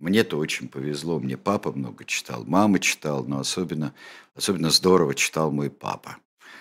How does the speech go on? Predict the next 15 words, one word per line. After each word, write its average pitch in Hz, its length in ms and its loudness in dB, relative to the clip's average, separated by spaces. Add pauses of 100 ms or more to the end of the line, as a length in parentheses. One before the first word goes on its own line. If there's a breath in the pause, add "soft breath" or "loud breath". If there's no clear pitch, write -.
(300 loud breath)
И 73 320 -2 (680 loud breath)
я 76 100 -6
всегда 76 380 4
себе 76 220 2
представлял, 78 680 -2
что - 400 -8 (520)
я 71 240 -4
так 65 240 -10
должен 71 320 -8
примерно 65 480 -6
так 60 300 -10
делать, 82 360 0
как - 240 -10
это 67 200 -8
он. 58 260 -8